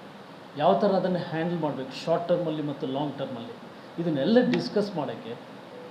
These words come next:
ಹನ್ನೊಂದನೇ ತಾರೀಕು ಮಾರ್ಚ್ ನಾವೊಂದು ಕಿಸಾನ್ ಗೋಷ್ಠಿ, ಅ,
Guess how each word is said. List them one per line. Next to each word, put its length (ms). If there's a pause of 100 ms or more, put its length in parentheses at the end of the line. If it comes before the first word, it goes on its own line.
ಹನ್ನೊಂದನೇ 480
ತಾರೀಕು 680
ಮಾರ್ಚ್ 480 (560)
ನಾವೊಂದು 360 (400)
ಕಿಸಾನ್ 500
ಗೋಷ್ಠಿ, 600
ಅ, 40